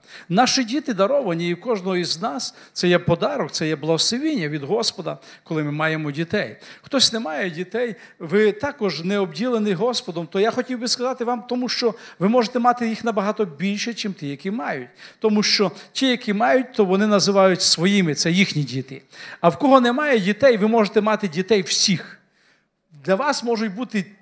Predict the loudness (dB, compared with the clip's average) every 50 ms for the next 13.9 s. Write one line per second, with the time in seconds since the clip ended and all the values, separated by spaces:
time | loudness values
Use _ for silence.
0 | _ -4 0 2 2 2 2 0 -6 -4 -4 -2 0 0 0 0 -2 -2 -4 -2
1 | -2 0 0 0 0 -2 -2 -4 -2 -2 -4 -4 -4 -6 -8 -8 -6 -6 -8 -8
2 | -10 -10 -10 -8 -8 -6 -4 -4 -4 -4 -4 -6 -6 -8 -16 -20 -20 -20 -20 _
3 | -10 -4 -2 -2 -2 0 2 0 0 2 0 -2 -2 -2 0 0 0 0 0 -2
4 | -8 -18 -20 _ _ _ _ _ _ _ _ _ _ _ _ _ _ _ _ -4
5 | -4 -2 0 0 0 0 -2 -2 0 0 0 0 0 -2 -10 -20 -12 _ -4 -4
6 | -2 -2 -2 -2 -4 -6 -10 -20 _ -10 -4 0 2 2 2 0 -2 -4 -4 -2
7 | 0 0 0 0 -2 -4 -4 0 2 4 4 4 2 0 -2 -4 -6 -6 -6 -6
8 | -8 -6 -2 0 0 0 0 -2 -4 -8 -8 -6 -6 -6 -4 -4 -6 -6 -4 -2
9 | -2 -2 -2 -2 -8 -20 -20 -20 _ _ -4 -2 0 2 2 2 2 0 0 0
10 | 2 2 2 0 -4 -10 -20 _ _ -10 -10 -10 -8 -6 -6 -4 -4 -4 -4 -4
11 | -6 -4 -2 0 0 0 -2 -4 -8 -14 _ -4 -4 -2 -2 -2 -4 -2 0 0
12 | 0 0 0 0 0 2 2 2 2 2 0 0 0 -2 0 2 2 2 2 2
13 | 0 -2 -2 0 2 4 4 4 2 0 -4 -10 -10 -10 -12 -14 -16